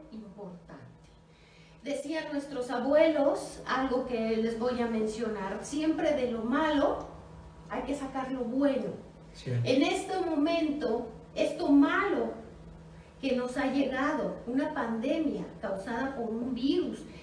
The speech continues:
Speaker 1: que apenas se está investigando, que ha arrasado, que ha provocado muertes,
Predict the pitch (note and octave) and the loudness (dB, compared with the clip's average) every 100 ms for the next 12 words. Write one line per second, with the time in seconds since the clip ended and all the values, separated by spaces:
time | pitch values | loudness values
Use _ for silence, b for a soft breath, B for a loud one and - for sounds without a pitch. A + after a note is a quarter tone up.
0 | B B3 A3+ A3 D4 G#4+ G#4 D4 - - | B -2 0 2 2 4 4 2 -4 -6
1 | A#3 A#3 G#3 - G3+ G3 G3 B3 B3+ G#3 | -4 -2 -4 -6 -8 -8 -4 -2 -2 -4
2 | - A#3 A#3 C#4 C#4 C#4 - C#4 C#4 A#3+ | -4 -4 -2 -2 0 -2 -2 -2 -2 -2
3 | A3 B3 D4 D4 C4+ C4 A#3+ C4+ C4+ C4 | -4 -4 0 0 0 -2 -2 0 0 0
4 | C4+ B3+ C#4+ D4 | 0 -2 -2 -4